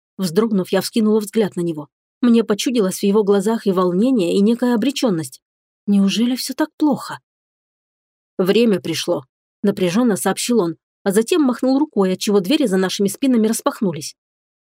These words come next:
Обернувшись, я с удивлением увидела огромный, тускло освещённый зал,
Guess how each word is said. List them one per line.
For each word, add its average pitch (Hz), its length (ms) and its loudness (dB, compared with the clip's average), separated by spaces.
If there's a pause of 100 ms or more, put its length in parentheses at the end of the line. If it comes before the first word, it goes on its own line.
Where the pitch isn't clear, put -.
(400)
Обернувшись, 208 680 0
я 240 120 2
с - 80 -4
удивлением 247 520 2
увидела 226 400 2
огромный, 208 640 0
тускло 269 340 -4
освещённый 240 540 0
зал, 202 320 -2